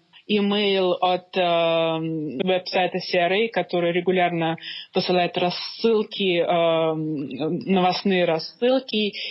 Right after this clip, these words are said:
и наш министр, Minister of Nation-, National Revenue, отчитывался, как будет тратиться тот миллиард долларов,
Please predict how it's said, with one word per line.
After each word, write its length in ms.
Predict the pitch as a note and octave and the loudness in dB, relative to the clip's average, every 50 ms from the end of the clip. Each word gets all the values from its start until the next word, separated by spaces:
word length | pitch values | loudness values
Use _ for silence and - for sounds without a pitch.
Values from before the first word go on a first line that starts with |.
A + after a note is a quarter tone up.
| - - - - | -10 -10 -6 -2
и 100 | G3 F#3+ | 0 0
наш 280 | F#3+ F#3 F#3 F3 - | 2 2 0 0 0
министр, 760 | - F#3+ F#3 G3 G#3+ B3 C4+ C4 - - - G#3+ G3+ G3 F#3 F#3 | 0 2 2 4 2 2 2 0 -4 -4 -2 -2 0 0 0 0
Minister 480 | F3+ F#3 F3+ F3+ F3 - - F3+ E3+ | 0 0 0 -2 -2 -4 -4 -2 -2
of 20 | F3 | 0
Nation-, 460 | F3+ F3 E3+ E3+ - - F3 E3+ - | 0 0 0 -2 -2 -2 -2 -2 -2
National 580 | F3+ E3 F3+ F3 F3 F3 - - F3 E3+ E3+ | 0 0 0 0 0 0 -2 0 0 2 2
Revenue, 560 | E3 F3+ F#3+ G#3 G3+ G#3 G3 F#3+ F3+ F3+ F3+ F3 - - - - - - | 2 2 2 2 0 0 0 0 0 0 -2 -4 -8 -12 -14 -12 -6 -2
отчитывался, 1000 | - F3+ F3+ - - - - C4 B3 - G#3+ G3+ G3+ F#3+ F#3 F#3 - - F#3 F3+ | -2 -2 -2 -2 -4 -2 -2 -2 0 0 0 2 2 2 2 0 0 -4 -4 -6
как 400 | F#3 - G3 F3+ F3+ F3+ - - | -2 0 2 2 2 0 -2 -4
будет 500 | - F3+ F3+ G3 F#3 E3+ F#3 F3+ - _ | -4 -2 0 0 0 0 -2 -4 -4 _
тратиться 680 | - G#3+ G#3+ G3+ G3+ G3+ - - F3+ - - - F#3 F3+ | -4 -2 0 0 0 -2 -2 -4 -6 -6 -6 -8 -8 -6
тот 380 | F#3 - - F3+ F3+ - - | -4 -2 -4 -4 -4 -4 -2
миллиард 840 | - F#3+ G3 G3 F#3 F#3 F3 E3+ F3 F#3+ G3+ G#3 G3+ - - - - | 0 2 2 4 4 4 2 2 2 2 2 0 -2 -4 -8 -14 -18
долларов, 640 | - F3+ F3 F3+ F#3 F#3+ F#3+ F3 F3 D#3 D3+ - - | -10 -4 -2 0 2 2 2 2 0 0 -2 -4 -6